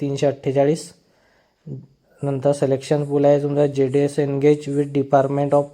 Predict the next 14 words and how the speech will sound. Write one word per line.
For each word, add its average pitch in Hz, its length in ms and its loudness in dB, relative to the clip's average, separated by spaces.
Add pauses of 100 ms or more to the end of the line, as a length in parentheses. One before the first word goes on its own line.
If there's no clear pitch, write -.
Post 151 220 2 (500)
as 139 220 2
on 147 60 0 (100)
एक 131 320 -8 (400)
ऑगस्ट 135 440 -2
दोन 143 160 2
हजार 135 200 0
पंचवीस. 135 600 -2 (680)
ठीक 143 140 -4
आहे, 160 120 -2 (400)
जीडीएसचे 143 600 2
जे 151 80 0
कर्मचारी 143 600 2
आहात 151 240 0